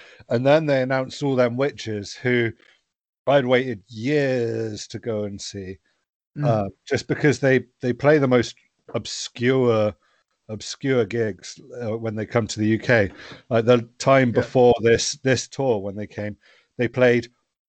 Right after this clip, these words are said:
Speaker 1: all three days of Reading and Leeds. Like, they
Speaker 2: Mm.
Speaker 1: did, like, a set at each every fucking day. You know, it was that kind of obscurity.
Speaker 2: Mm.
Speaker 1: So, yeah, to see them, I was like, "Well,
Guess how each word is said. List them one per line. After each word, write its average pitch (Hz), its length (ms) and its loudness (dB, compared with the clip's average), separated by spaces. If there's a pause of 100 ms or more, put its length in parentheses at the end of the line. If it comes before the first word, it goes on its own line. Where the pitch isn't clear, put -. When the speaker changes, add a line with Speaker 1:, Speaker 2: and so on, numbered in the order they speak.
(300)
Speaker 1:
all 175 220 6
three 156 320 -4
days 135 380 0
of 98 100 -10
Reading 110 340 -2
and 107 120 -10
Leeds. 98 500 -12 (1120)
Like, 113 280 -8
they 107 140 -6
Speaker 2:
Mm. 104 40 -6
Speaker 1:
did, 117 320 0 (400)
like, 117 320 0 (120)
a 123 100 -4
set 151 360 2
at 127 160 0
each 131 400 -4
every 110 360 -6
fucking 104 440 -8
day. 104 320 -2 (300)
You 113 100 -6
know, 113 180 0
it 123 180 0
was 120 140 -2
that 131 220 4
kind 113 160 0
of 107 80 -6
obscurity. 101 600 -8 (600)
Speaker 2:
Mm. 127 300 -10 (140)
Speaker 1:
So, - 180 -4
yeah, 123 220 4
to - 140 -14
see 156 180 -2
them, 143 240 6
I 131 40 4
was 127 120 2
like, 131 120 2
"Well, 151 560 6